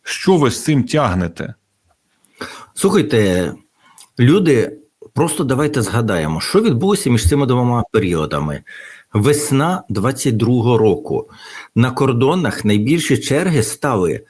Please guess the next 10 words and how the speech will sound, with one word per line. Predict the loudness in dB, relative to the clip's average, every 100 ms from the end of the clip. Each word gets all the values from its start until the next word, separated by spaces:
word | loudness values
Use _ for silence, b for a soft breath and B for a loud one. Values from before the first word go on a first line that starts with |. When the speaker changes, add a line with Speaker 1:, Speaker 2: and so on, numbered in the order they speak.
| b b
Speaker 2:
не | 2 2 2 -2 0
на | 0
виїзд | 0 0 0 0
з |
України, | -2 0 0 0 0 0
а |
на | 0
в'їзд | 0 0 -2 -2 -8
в |
Україну. | -6 -2 0 0 0 -2 -4